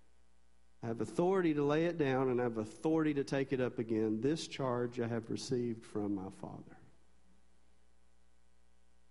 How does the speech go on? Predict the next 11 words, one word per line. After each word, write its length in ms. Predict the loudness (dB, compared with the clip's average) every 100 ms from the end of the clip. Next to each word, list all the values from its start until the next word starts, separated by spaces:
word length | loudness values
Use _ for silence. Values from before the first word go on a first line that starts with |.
| -20 -20 -20 -20 -20 -20 -20 -20 -20 -20 -20 -20 -20 -20 -20 -20 -20 -20 -20 -16 -12
But 140 | -6
there 100 | -2
was 160 | -2 0
never 300 | 0 2 2
a 80 |
moment 380 | 2 2 2 2
where 120 | 0
Jesus 460 | -2 -2 0 -2 -2
wasn't 320 | -2 0 0
in 160 | 0 -2
control, 500 | -4 -6 -8 -10